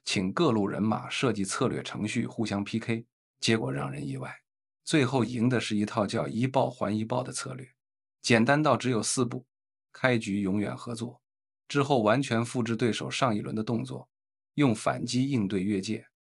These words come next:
用合作回应合作。对手一旦回归合作，立刻翻篇儿，不计旧账。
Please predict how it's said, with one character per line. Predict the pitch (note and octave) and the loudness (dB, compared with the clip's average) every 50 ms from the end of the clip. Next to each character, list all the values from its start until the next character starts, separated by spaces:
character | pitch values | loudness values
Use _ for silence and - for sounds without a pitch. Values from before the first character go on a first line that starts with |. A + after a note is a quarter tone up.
| _ _ _ _ - | _ _ _ _ 2
用 | C3 B2 G#2+ F#2+ | 4 4 4 4
合 | - - A2+ A2 A#2+ C3 | 2 0 2 4 4 4
作 | C3+ D3 C#3 C#3 - - | 4 2 -2 -2 -4 -10
回 | - - A#2 A#2 C3+ | -8 -4 0 2 2
应 | D3 C3 A2+ | 2 2 0
合 | - - - B2 A#2+ | -2 -4 -6 -8 -6
作。 | A#2+ C3+ C3 C3+ _ _ _ _ _ _ _ _ _ _ _ _ _ _ _ _ _ - | -4 -6 -8 -8 _ _ _ _ _ _ _ _ _ _ _ _ _ _ _ _ _ 0
对 | - A#3 G#3 E3+ D3 | 2 4 4 4 2
手 | - - C3+ C3+ - _ _ - | 0 -4 -8 -10 -12 _ _ -4
一 | C3 C3+ E3+ G#3 | -2 2 2 2
旦 | G#3 G#3+ F#3+ C#3+ B2+ B2+ | 2 4 2 2 2 0
回 | - - - A#2+ D3 E3+ | -4 0 2 2 2 2
归 | E3 E3+ E3+ E3+ | 2 2 0 0
合 | D#3+ - - - - B2+ | 0 -2 -4 -2 -2 -2
作， | B2+ C#3+ C#3 - _ _ _ _ _ _ _ _ _ _ _ - | -2 -2 -6 -6 _ _ _ _ _ _ _ _ _ _ _ -2
立 | F#3 F#3+ E3+ - C3+ | 0 0 2 2 0
刻 | - - - C#3 - B2+ - | -2 -2 -2 -2 -2 -2 -2
翻 | - C#3 C#3 C#3 | 0 0 2 2
篇 | B2+ C#3 C#3+ D3+ | 2 2 2 0
儿， | D#3 D3+ _ _ _ _ _ _ _ _ _ _ _ | 0 -2 _ _ _ _ _ _ _ _ _ _ _
不 | - G#2 A2+ C3+ D#3 | -2 0 2 2 2
计 | D#3 - D#3+ C3+ C3+ | 0 2 0 0 0
旧 | C3+ - D3 A#2+ - | 0 0 0 0 2
账。 | - C3+ B2 C3 - | 2 0 0 0 -4